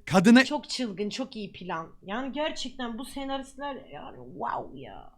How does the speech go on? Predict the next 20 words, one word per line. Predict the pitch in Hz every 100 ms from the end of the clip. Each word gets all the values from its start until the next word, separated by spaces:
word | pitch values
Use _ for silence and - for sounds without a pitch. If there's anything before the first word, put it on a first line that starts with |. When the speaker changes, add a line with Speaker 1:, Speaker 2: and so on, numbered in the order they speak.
| - - -
Speaker 2:
Yani | 285 294 214
wow | 175 262 349 311 247
ya. | 214 185 254
Bu |
fikir | 294 294 - 262 226
bu |
zamana | 269 311 311 285
kadar | 269 311 240 165
neredeydi | 214 294 277 302 269 190
ya? | 202 175 170 175 - - - - _ _ _ _ _ _ _ -
Yani | 269 233
bu | -
kadar | 320 330 - - -
inanılmaz | 240 269 302 311 320 339 -
fikirleri | 254 330 294 294
yani | 294 269 254 226
nereden, | 269 320 311 359 311 262
neremizden | 277 359 359 302 320
alıp | 311 302 -
çıkarıp | - 302 294